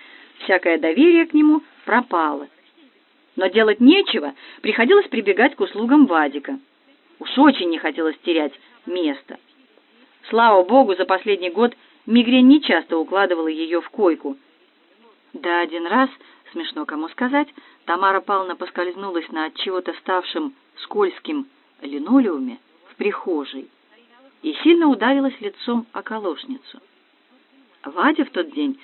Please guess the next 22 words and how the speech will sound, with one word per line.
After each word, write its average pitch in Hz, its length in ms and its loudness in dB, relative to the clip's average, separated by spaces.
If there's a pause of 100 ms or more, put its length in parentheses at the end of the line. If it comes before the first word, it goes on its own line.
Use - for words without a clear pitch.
(220)
проявил 147 360 -8
настоящее 156 720 -6
сострадание 233 680 -4
к - 80 -20
теще. - 460 -10 (680)
Помог 170 340 -8
дойти 170 280 -4
до 165 100 -6
кровати, 143 640 -8 (320)
уложил, 180 640 -6 (220)
принес 226 340 -2
таблетку 180 440 -8
анальгина 143 640 -4 (340)
и 277 240 0
велел: 220 540 -6 (260)
«Отдохните, - 600 -4
Тамара 143 280 -6
Павловна. 135 400 -6 (600)
Я 160 160 -6
съезжу 160 360 -6
в - 40 -18
консерваторию, 151 840 -10